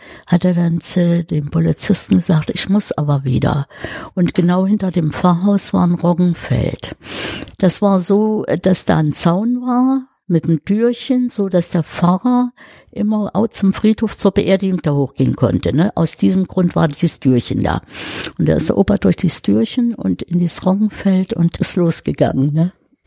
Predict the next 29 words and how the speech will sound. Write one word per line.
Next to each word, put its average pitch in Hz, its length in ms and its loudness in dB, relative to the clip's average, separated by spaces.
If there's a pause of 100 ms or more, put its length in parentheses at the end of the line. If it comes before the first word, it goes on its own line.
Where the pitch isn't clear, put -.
Und 156 340 0
ich - 180 -8
denke, 190 800 2
dass 143 260 -2
dieser 143 640 2 (640)
Polizist, - 880 0
dieser 143 280 2
Grenzer 147 680 0 (920)
auch 135 340 -2
diesem 135 340 2
alten 123 360 2
Herrn 120 300 2
nicht 127 300 -4
unbedingt 147 560 0
sofort - 440 -2
nachgegangen 101 720 0
ist, - 340 -2
denke 98 220 0
ich - 160 -4
mir 90 100 2
mal 80 220 0
so. 98 180 2 (600)
Und 185 180 2
er 165 100 2
ist - 220 0
dann 170 160 2
runter 165 540 0
in 127 160 2
den 127 100 -2